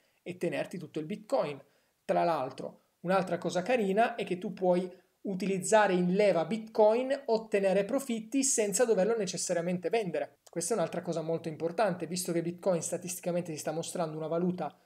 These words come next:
una moneta più potente rispetto alla valuta fiat che tende a svalutarsi mentre Bitcoin tende ad apprezzarsi, può essere una, una cosa intelligente, chiaramente, disclaimer, non è un consiglio finanziario, fai sempre attenzione alle manovre che fai,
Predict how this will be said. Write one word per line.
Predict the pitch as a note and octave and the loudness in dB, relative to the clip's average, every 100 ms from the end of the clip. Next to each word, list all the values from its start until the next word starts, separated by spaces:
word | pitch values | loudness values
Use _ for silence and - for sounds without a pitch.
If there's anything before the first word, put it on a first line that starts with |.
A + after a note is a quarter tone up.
| _ _ | _ _
una | D3+ D3+ | -8 0
moneta | F3+ F#3 F3+ C#3+ | 2 2 0 -6
più | - A3+ | -2 -2
potente | - F3+ F#3 F3 D3+ D3 C#3 _ _ | 2 0 2 0 0 -6 -6 _ _
rispetto | E3+ D#3+ - E3+ - C#3+ D3+ | -6 -6 2 2 2 -4 -4
alla | E3 D3+ | -6 -4
valuta | D#3 D#3 D3 | -4 -4 -6
fiat | - D#3+ C3 | -4 -4 -4
che | - D#3 | -10 -4
tende | E3+ D#3 | -4 -2
a | |
svalutarsi | C#3 C#3+ D3 F#3 E3 - D3 | -4 -4 -2 2 0 0 -10
mentre | C#3 C#3 C3+ | -10 -12 -10
Bitcoin | C#3 - D3+ | -8 -4 -4
tende | - C#3+ | -4 -6
ad | C#3 | -6
apprezzarsi, | D3 - A#3+ A#3 E3+ C3+ - G#3 G#3+ - _ _ _ | -8 -2 -2 0 -2 -2 -4 -4 -4 -8 _ _ _
può | - G#3 | 0 2
essere | F#3 - E3+ | 4 2 0
una, | D#3+ D3+ D3 D#3 | -2 -4 -6 -6
una | E3+ D3+ | -10 -6
cosa | F#3+ D3+ | -4 -4
intelligente, | D3 - F3+ F3+ F#3 F#3 F3+ - | -6 -6 -4 0 0 0 -4 -10
chiaramente, | D3 D3+ D#3 D3 C#3 - | -8 -6 -4 -6 -8 -12
disclaimer, | D3 - E3+ D3 C3+ A#2+ _ _ _ - | -8 -4 -2 -2 -6 -12 _ _ _ -12
non | C#3+ | -4
è | D#3+ | -2
un | D3+ | -2
consiglio | D#3+ - D#3 | -6 -4 -4
finanziario, | D#3 D#3 D3+ E3+ D3 B2 | -2 -4 0 0 0 -4
fai | B2 E3 D3+ C#3 | -2 2 2 2
sempre | E3+ D3+ B2+ C3+ | -2 -4 -6 -6
attenzione | C#3+ - C#3+ C3+ - D#3+ C#3 C3 | -6 -6 -8 -4 0 2 0 -6
alle | D3+ C#3+ C#3 | -6 -4 -4
manovre | D3 D3 C3+ | -4 -4 -4
che | E3+ D4 | -6 -8
fai, | - B2+ C#3+ | -4 -4 -4